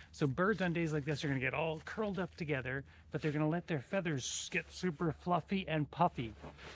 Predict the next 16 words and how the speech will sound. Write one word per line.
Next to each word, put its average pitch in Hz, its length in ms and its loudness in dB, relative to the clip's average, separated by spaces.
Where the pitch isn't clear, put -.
So 160 140 0
birds 175 360 2
may 170 160 4
look 165 360 0
really 165 280 2
fat - 520 -6
on 156 160 2
days 165 220 0
like 175 180 0
today, 175 360 -2
um, 113 160 -2
especially 143 400 0
in 135 80 6
the 131 80 4
early 127 240 2
morning. 117 280 -2